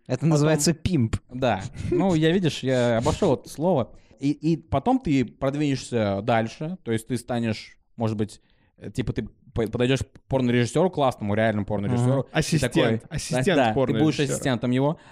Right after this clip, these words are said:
Speaker 2: а потом, когда ты пе-, устанешь носить ему кофе, и у вас уже сложатся отличные, а, дружеские отношения, ты скажешь ему: «Серег, дай мне шанс. Дай мне шанс. Я отполировал свой, свой шишан. Дай мне шанс».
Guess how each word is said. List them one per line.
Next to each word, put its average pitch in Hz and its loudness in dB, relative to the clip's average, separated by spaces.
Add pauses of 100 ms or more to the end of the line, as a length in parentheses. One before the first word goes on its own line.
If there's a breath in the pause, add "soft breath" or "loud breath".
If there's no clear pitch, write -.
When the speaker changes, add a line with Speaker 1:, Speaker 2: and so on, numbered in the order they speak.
Speaker 2:
а 120 0
потом, 202 2
когда 165 0
ты - -4
пе-, 143 -2
устанешь 143 -2
носить 135 -4
ему 123 -2
кофе, 190 0 (220 soft breath)
и 135 2
у 131 0
вас 139 0
уже 131 -2
сложатся 135 -2
отличные, 113 -4
а, 101 0
дружеские 143 0
отношения, 147 -2 (380 soft breath)
ты 147 -4
скажешь 120 0
ему: 107 0 (240)
«Серег, 104 0
дай 110 0
мне 104 0
шанс. - -8 (480)
Дай 123 0
мне 113 2
шанс. 104 -2
Я - 0
отполировал 123 2
свой, 117 0 (120)
свой 120 -4
шишан. 120 -2 (480 loud breath)
Дай 131 0
мне 139 4
шанс». 113 -6